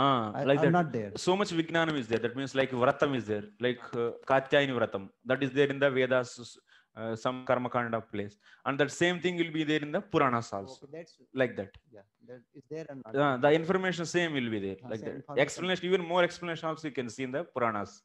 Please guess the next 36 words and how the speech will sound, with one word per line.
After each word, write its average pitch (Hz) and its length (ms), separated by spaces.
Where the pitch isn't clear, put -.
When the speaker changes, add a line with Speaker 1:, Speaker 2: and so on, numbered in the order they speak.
Speaker 2:
Okay, 110 360
okay. - 280
Speaker 1:
Like, 135 260
like 156 180
the 160 80
Chanda 160 380
is 135 180
there, 107 240
about 147 260
the 147 80
Chanda. 113 380
It 139 100
is 151 80
there 160 200
in 170 60
the 170 60
Agni 139 200
Purana. 110 320
Already 170 380
is 160 100
there 175 140
in 170 80
the 170 60
Vedas. 165 440
The 139 100
same 170 320
Chanda 160 340
rules 185 240
you 151 80
can 151 160
see 156 160
in 151 120
the 214 100
Agni 135 160
Purana 117 280
also. 107 320